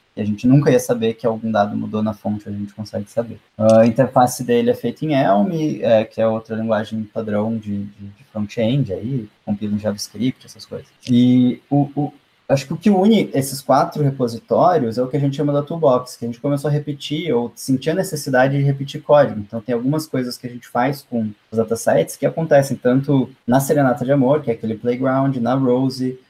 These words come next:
no Jarbas, e a gente tem outros repositórios que a gente não falou, o Whistleblower, que é o que faz o Twitter e tal, o twi-, a fila de tweets e tal. A Jéssica falou dele bem por cima.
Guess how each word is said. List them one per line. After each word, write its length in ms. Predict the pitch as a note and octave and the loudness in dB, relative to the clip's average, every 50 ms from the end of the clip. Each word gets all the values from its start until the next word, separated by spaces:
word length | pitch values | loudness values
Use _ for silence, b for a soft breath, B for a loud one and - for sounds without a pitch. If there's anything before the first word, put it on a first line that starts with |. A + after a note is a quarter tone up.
| b _ | b _
no 160 | A#2+ C3 C#3+ | 2 2 4
Jarbas, 840 | C#3 C3+ A#2 A#2 B2 C3+ C3 B2+ C3 C3 C3 C3 C3 B2+ A#2 A#2 A2 A2 | 4 4 4 4 4 2 2 0 -2 0 0 0 0 -2 -6 -8 -8 -6
e 460 | A2+ A2 A2 A2 G#2+ A2 G#2+ G#2+ G#2 | -4 -4 -2 -4 -4 -4 -4 -4 -4
a 80 | G#2 A#2 | -4 -4
gente 220 | A2 A2+ G#2+ - | -2 -4 -6 -6
tem 140 | - - A2+ | -6 -4 -2
outros 160 | A2 G#2+ - | -2 -4 -4
repositórios 600 | - G#2 G2+ A2 G#2 - - G#2 G#2+ G#2+ G#2 G2+ - | -12 -8 -6 -8 -6 -2 0 0 0 0 -4 -8 -8
que 60 | G2+ | -8
a 40 | G#2 | -8
gente 140 | G2+ - | -6 -6
não 80 | G#2+ G#2 | -10 -10
falou, 240 | - - G#2+ A2 A2 | -8 -4 -2 0 0
o 40 | G#2 | 0
Whistleblower, 540 | G#2 G#2 - G#2+ G#2 G#2 G#2 G#2+ G#2+ G#2 | -2 -4 -6 -8 -6 -4 -2 0 -2 -2
que 80 | G2+ - | -2 -4
é 40 | G2+ | -6
o 40 | G2+ | -6
que 60 | - | -2
faz 180 | - G2 G2+ | -2 -2 -2
o 80 | G#2 G2+ | -2 -4
Twitter 560 | G2+ _ B2 A2 G#2+ A#2 A#2 G#2+ - - - | -8 _ -4 -2 0 0 0 -2 -6 -12 -20
e 140 | - - _ | -20 -12 _
tal, 180 | - A2+ A#2+ - A2 | 0 0 0 0 -6
o 40 | A2 | -16
twi-, 360 | - - G#2+ G#2+ G#2+ G#2 - | -8 -4 -4 -2 -2 -4 -6
a 60 | G#2 | -10
fila 220 | G#2 - - G2+ G2+ | -10 -4 -2 -2 -2
de 120 | G2+ - | -2 -6
tweets 440 | - - A2 G#2+ A2+ A#2 - - - | -8 -2 0 2 2 0 0 -6 -16
e 60 | G#2 | -12
tal. 280 | - - A2 C3 C#3 - _ | -2 0 0 0 0 0 _
A 120 | - A2+ | 2 4
Jéssica 240 | C3+ E3 - - C#3+ | 4 4 2 -2 -2
falou 220 | - C3+ B2 A2+ | 0 0 0 0
dele 240 | G#2+ G#2+ A2 G#2+ A2 | 0 0 -2 -2 -2
bem 160 | G#2+ - G#2+ | -2 -4 -4
por 120 | G#2 - A2 | -4 -4 -10
cima. 260 | - - A#2+ C3 | -8 -4 -2 -2